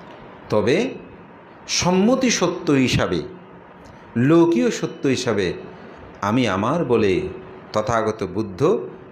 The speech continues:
বারংবার উচ্চারণ করেন, কিন্তু প্রকৃত ব-, পক্ষে আমি আমার বলতে কোনো কিছুই নেই।" তাহলে বুদ্ধের এই কথাই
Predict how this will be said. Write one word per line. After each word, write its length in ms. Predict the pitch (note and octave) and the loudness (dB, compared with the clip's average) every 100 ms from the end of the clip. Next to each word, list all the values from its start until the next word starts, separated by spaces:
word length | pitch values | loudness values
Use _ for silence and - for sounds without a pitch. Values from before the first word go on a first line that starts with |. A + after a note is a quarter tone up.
| - | -6
বারংবার 720 | F#2 A2+ B2 D#3+ F#3 E3+ D3+ | 0 0 2 0 -2 -2 -2
উচ্চারণ 580 | B2+ - - F#2+ F2+ F2 | -4 -6 -2 0 0 -4
করেন, 400 | E2+ D#2+ D2+ C#2 - - - - - - | -6 -6 -6 -8 -14 -20 -20 -20 -20 -10
কিন্তু 260 | G#2+ A2+ F#3+ D3 | -4 -2 -2 0
প্রকৃত 380 | G#2+ - B2+ D#3 | -2 0 -2 0
ব-, 300 | B2 G2+ - - | 2 0 -2 -2
পক্ষে 420 | A#2 A#2+ - A3+ - - - - - - | -2 -2 -2 -2 -4 -14 -20 -20 -8 -2
আমি 280 | C#3 A3 | 2 2
আমার 300 | F#3 C3 B2 | 2 2 2
বলতে 340 | G#2+ G#2+ F#2 G2+ | 2 0 -2 -4
কোনো 280 | - F#2+ F#2+ | -2 -4 -2
কিছুই 580 | G#2 - F#3 D4 D4 - - - - E2+ | -4 0 2 2 0 -8 -14 -18 -8 -2
নেই।" 520 | F2+ F2+ F2 D#2 D2+ - - - - - - - - - - - - - - - - - - - - - - - - - - - - - | 0 0 0 -2 -4 -10 -14 -18 -18 -20 -20 -20 -20 -20 -20 -20 -20 -20 -20 -20 -20 -20 -20 -20 -20 -20 -20 -20 -20 -20 -20 -20 -20 -10
তাহলে 300 | - A#2+ G3 | -4 0 2
বুদ্ধের 720 | D#3 B2 C#3+ D#3+ F#3+ F#3 - - - - - - C3+ | 2 2 2 4 4 2 -4 -12 -16 -20 -20 -4 2
এই 200 | C#3+ D3+ | 2 2
কথাই 380 | F#3 F#3 A3 | 0 0 -2